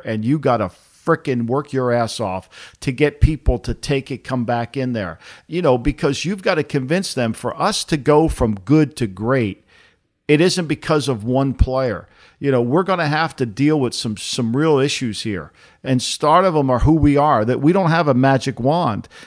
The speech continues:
And I think, you know, wh-, it, what you do is you gotta go back and follow the Jim Collins good to great model. I mean, you've gotta have tremendous leadership. And do they have that down there? Everybody thinks Brady's gonna come in and be the leader, but Brady's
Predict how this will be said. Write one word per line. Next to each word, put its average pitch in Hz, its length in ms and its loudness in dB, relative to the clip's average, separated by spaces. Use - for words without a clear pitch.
And 147 160 2
I 156 120 4
think, 180 280 -6
you 156 220 -4
know, 127 240 2
wh-, - 160 -8
it, 143 160 0
what 139 220 -4
you 156 100 0
do 196 280 -4
is 135 120 -4
you 139 80 -2
gotta 131 220 -2
go 127 100 -4
back 127 300 -2
and 123 140 -4
follow 131 300 -2
the 117 140 -4
Jim 135 240 -6
Collins 131 460 -4
good 135 180 -4
to 123 60 -8
great 131 280 -6
model. 104 420 -6
I 123 100 -6
mean, 123 260 -4
you've 165 200 0
gotta 170 200 4
have 143 200 2
tremendous 139 500 -4
leadership. 120 540 -6
And 120 180 -4
do 127 120 0
they 127 180 2
have 143 220 4
that 160 200 0
down 156 240 -2
there? 170 240 -4
Everybody 160 440 2
thinks 170 320 -6
Brady's 143 400 -2
gonna 127 160 -2
come 135 200 -2
in 135 100 2
and 120 80 2
be 131 120 0
the 110 140 -2
leader, 156 340 -2
but 135 220 -10
Brady's 240 400 0